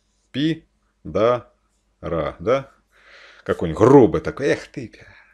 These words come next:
Вот если я такое скажу во гневе, я раскаюсь. Он не такой, я не знаю, такой он или нет. Это будет просто гнев, это будет желание обидеть человека, уколоть его.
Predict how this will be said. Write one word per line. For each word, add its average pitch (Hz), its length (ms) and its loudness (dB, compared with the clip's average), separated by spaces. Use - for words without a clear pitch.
Вот 113 220 -2
если 120 220 -4
я 104 80 2
такое 123 440 -2
скажу 95 400 -6
во 101 160 0
гневе, 85 580 -8
я 92 140 -6
раскаюсь. - 680 -10
Он 107 160 -6
не 123 100 -8
такой, 139 320 -8
я 113 140 0
не 139 120 -2
знаю, 85 360 -6
такой 80 380 -10
он 76 120 -14
или 73 80 -18
нет. 156 180 -12
Это 170 240 -2
будет 170 240 -4
просто 165 380 -2
гнев, 101 440 -10
это 117 220 -4
будет 117 220 -4
желание 98 580 -2
обидеть 110 580 -10
человека, 90 600 -10
уколоть 110 600 -4
его. - 280 -16